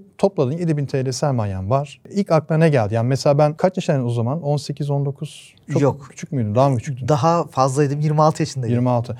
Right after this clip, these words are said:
Speaker 2: Evet.
Speaker 1: Yani
Speaker 2: Şirketi
Speaker 1: şimdi
Speaker 2: kurduğum zaman.
Speaker 1: e, o zamanlarda bile yani sonuçta insanın eline,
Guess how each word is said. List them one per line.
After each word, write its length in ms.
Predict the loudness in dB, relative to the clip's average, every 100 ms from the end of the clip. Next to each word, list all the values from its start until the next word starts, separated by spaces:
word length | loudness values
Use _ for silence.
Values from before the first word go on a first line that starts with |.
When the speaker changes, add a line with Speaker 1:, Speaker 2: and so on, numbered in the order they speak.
| -8
Speaker 2:
Evet. 160 | -8 -6 2
Speaker 1:
Yani 100 | 2
Speaker 2:
Şirketi 80 | 4
Speaker 1:
şimdi 200 | 2 2
Speaker 2:
kurduğum 360 | 2 4 4
zaman. 280 | 4 2 -2 -10 _ _ 0
Speaker 1:
e, 200 | 0 2
o 100 | 2
zamanlarda 560 | 4 4 4 4 4 4
bile 120 | 4
yani 140 | 2 2
sonuçta 400 | 0 -2 -2 -2
insanın 280 | 0 0
eline, 320 | 2 0 0